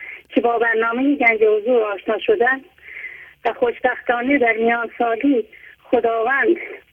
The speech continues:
فارغ بالی نصیبم فرمود، فرصت کافی برای توجه به برنامه‌های شما را، را یافته‌ام.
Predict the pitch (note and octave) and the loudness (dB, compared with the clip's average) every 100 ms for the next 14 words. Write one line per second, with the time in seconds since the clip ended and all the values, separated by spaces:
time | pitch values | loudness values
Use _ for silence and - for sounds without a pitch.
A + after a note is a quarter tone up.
0 | - A#3 A3+ A3 A3+ A#3 G#3+ A3 C4 A#3+ | -4 0 2 2 0 0 -2 0 2 2
1 | G#3 - A#3+ A3+ F#3 A3 G3+ G3+ B3 C4 | 0 0 0 0 -2 -2 -2 0 -2 -2
2 | - - - - - - - - - - | -8 -12 -10 -12 -12 -14 -14 -14 -16 -18
3 | - C4 B3+ D4+ D4+ D#4 C4+ - D4 D4 | -2 -2 0 0 2 0 0 0 2 2
4 | A#3 A#3+ B3 A#3 A3+ A3 - C#4 C#4 - | 2 0 0 -2 -2 -2 -2 -2 -2 0
5 | G#3+ G#3+ G#3 G#3+ A3 G#3+ B3+ C4+ C4 G#3+ | 2 2 2 0 -2 -2 -2 -2 0 0
6 | A3 A#3 A#3+ - _ - - - A#3 A#3+ | 0 0 -6 -16 _ -20 -18 -2 0 0
7 | A#3+ - - B3 A#3+ G#3+ G3+ - G3+ G#3 | -4 -6 0 0 2 0 -2 -4 0 0
8 | G#3 | 0